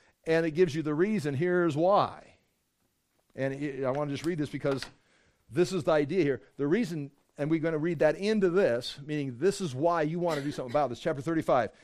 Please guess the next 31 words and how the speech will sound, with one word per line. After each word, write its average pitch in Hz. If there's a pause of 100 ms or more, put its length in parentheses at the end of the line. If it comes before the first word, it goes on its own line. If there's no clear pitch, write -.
(380)
"The 175
desert 214
and 185
the 165
parched 196
land 160 (100)
will 170
be 180
glad. 120 (920)
The 165
wilderness 190
will 170
rejoice 165
and 151
blossom. 147 (520)
Like 180
the 170
crocus, 196
it 185
will 165
burst 202
into 160
bloom. 139 (340)
It 196
will 185
rejoice 170
greatly 175
and 160
shout 202
for 180
joy. 143